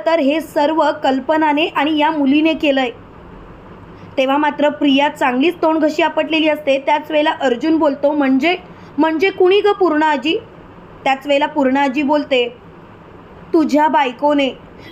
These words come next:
त्यावेळेला मात्र अर्जुनला खूपच आनंद होतो, तर सायली स्वतःशीच म्हणते, "पूर्णाजी, आज तुम्ही पहिल्यांदा माझी बाजू घेतलीत,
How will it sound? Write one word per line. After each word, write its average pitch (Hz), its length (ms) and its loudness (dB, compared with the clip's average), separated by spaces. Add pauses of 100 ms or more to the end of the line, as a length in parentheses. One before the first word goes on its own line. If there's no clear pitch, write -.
त्यावेळेला 269 360 2
मात्र 277 280 -2
अर्जुनला 277 640 2
खूपच 285 460 -2
आनंद 269 380 0
होतो, 320 340 2
तर 277 320 -2 (260)
सायली 294 440 2
स्वतःशीच 320 640 0
म्हणते, 302 340 0
"पूर्णाजी, 294 760 0 (420)
आज 330 180 0 (120)
तुम्ही 349 180 4
पहिल्यांदा 302 680 0
माझी 311 300 0
बाजू 285 380 0
घेतलीत, 294 400 0